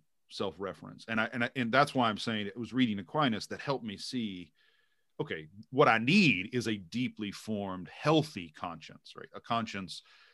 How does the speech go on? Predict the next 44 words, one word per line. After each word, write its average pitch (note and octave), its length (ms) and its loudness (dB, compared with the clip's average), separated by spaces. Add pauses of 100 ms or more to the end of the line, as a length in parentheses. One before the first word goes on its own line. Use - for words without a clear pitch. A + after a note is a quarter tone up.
(120)
that A#2 140 2
is A#2 180 0
in G#2+ 160 -4
touch - 440 0
with G#2+ 140 -4
the G#2 120 0
otherness G#2+ 360 -2
of F#2 100 -10
God F#2+ 360 -2
and G2 140 -10
the F#2+ 140 -12
otherness F2+ 560 -10
of F2 120 -12
the F2 60 -12
neighbor. G2+ 560 -4 (640)
And, A#2+ 320 4
and B2+ 180 0
in C3 320 0
that G#3 300 4
case, - 520 -12
I A2+ 100 2
can A2 640 -4 (560)
be G#2 140 -2
an G#2 100 -8
integrated E2+ 560 -8
person. - 360 -16 (140)
I G2 80 -8
can, G#2 380 -6
I G2+ 60 -10
can A2 200 -4
be F#2 140 -10
whole G2 480 -6 (240)
in F#2 120 -10
that F2+ 220 -14
sense. - 320 -16 (320)
So - 280 4 (140)
that's F3 220 6
my F3+ 160 6
kind C#3+ 180 2
of - 140 -4
personal G#2 640 0 (200)
story. G2 520 -10
And, C3+ 120 -2 (140)
and A2+ 360 2